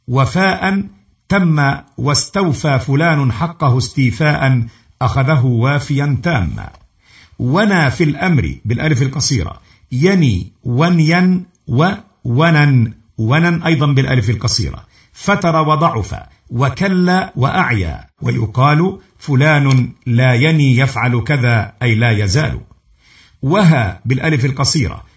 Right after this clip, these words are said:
الرجل يهي وهيا بمعنى حمق وضعف، فهو واهن، وهي واهية.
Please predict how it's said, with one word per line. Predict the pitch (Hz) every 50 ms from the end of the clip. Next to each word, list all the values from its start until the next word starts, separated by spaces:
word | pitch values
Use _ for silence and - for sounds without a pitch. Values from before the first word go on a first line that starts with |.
| _ _ - -
الرجل | 143 147 139 131 156 185 160 135 135 113 98 82 82 - -
يهي | 101 135 170 180 160 170 175 175 180 180 180 - -
وهيا | 113 117 165 151 123 123 123 143 147 147 147 147 -
بمعنى | 107 127 135 151 120 123 123 127 120
حمق | 98 - 160 165 160 143 131 - 156 147 147 147 - -
وضعف، | 123 117 120 120 147 127 131 123 - - 143 135 - - - _ _ _ _
فهو | - - - 151 120 120 131 131 123 123 135
واهن، | 151 165 156 127 160 185 190 196 190 - - _ _ _ -
وهي | - 139 117 123 131
واهية. | 123 120 - - 139 104 123 165 165 131 -